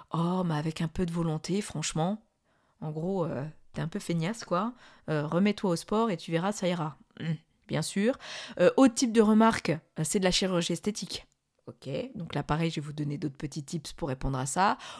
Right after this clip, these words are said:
Ou alors, celle qui nous énerve le plus, « C'est trop facile. » Limite, le pire, c'est de la triche. Et ça, Dieu sait que ça nous énerve. Donc,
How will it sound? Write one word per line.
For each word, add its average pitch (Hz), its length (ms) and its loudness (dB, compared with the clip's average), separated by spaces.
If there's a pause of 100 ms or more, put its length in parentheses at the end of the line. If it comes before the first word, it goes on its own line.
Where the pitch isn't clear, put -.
(140)
Ou 311 140 12
alors, 247 460 10
celle 208 220 0
qui 190 140 -4
nous 165 160 -4
énerve 143 240 -6
le 131 100 -6
plus, « 202 400 -8 (420)
C'est - 220 2
trop 165 180 0
facile. » 220 460 0 (640)
Limite, 247 440 6
le 175 80 0
pire, - 520 -4
c'est - 200 -6
de 143 100 -6
la 160 100 -2
triche. - 400 -6 (320)
Et 160 40 -12
ça, - 140 -8
Dieu 185 160 -8
sait - 140 -8
que - 60 -20
ça 170 80 -8
nous 151 200 -6
énerve. 127 340 -4 (440)
Donc, 254 400 6